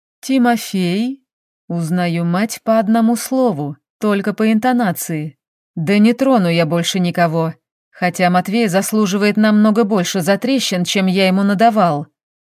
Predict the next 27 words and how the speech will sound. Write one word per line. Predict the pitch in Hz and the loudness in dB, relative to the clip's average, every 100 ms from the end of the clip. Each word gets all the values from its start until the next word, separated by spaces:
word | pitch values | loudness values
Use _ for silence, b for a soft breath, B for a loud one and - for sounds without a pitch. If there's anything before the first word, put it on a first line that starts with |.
| _ | _
Брат | 170 180 175 | 0 0 2
возвращается, | 165 165 170 185 - 240 202 - | -2 0 0 0 0 0 0 -2
когда | 190 180 175 185 | -2 -2 2 2
мама, | 196 247 185 | 4 2 2
выглянув, | 170 220 208 170 156 - _ _ - | 0 0 0 0 -4 -8 _ _ -8
говорит, | 170 175 190 196 | -2 0 2 0
что | - - | -4 -6
Дарина | 185 196 190 185 | -2 0 0 0
уснула. | 214 - 240 220 160 151 - _ _ _ _ _ | -2 -2 0 0 -2 -6 -12 _ _ _ _ _
Под | 170 165 | -4 -2
мелодичный | 175 175 165 180 - 185 | 0 0 0 -2 -4 -4
голос | 170 175 170 170 | -2 -2 -2 -4
моей | 180 175 175 | -4 -4 -2
матери | 175 196 202 165 156 156 _ - | -2 -2 -4 -6 -6 -8 _ -8
можно | 175 208 190 208 | -2 -2 0 0
уснуть | 202 - 214 208 208 | -2 -2 -2 0 -2
мгновенно. | 196 196 220 226 208 170 151 156 - _ _ _ | 0 2 2 2 0 0 -4 -8 -12 _ _ _
Эти | 170 175 185 | -4 -4 -2
редкие | 180 175 175 185 175 | -2 -2 -2 -4 -2
моменты | 170 175 190 185 160 156 - _ | -2 -2 -2 -4 -8 -10 -14 _
стали | - - 185 185 | -14 -2 0 0
одними | 185 180 196 190 | 0 0 0 0
из | 190 - | -2 -4
самых | 202 185 180 | -4 -2 -4
ярких | 185 185 208 208 202 | -4 -4 -4 -6 -6
из | 180 156 | -6 -6
детства. | 143 156 - - 151 151 | -4 -6 -8 -10 -10 -10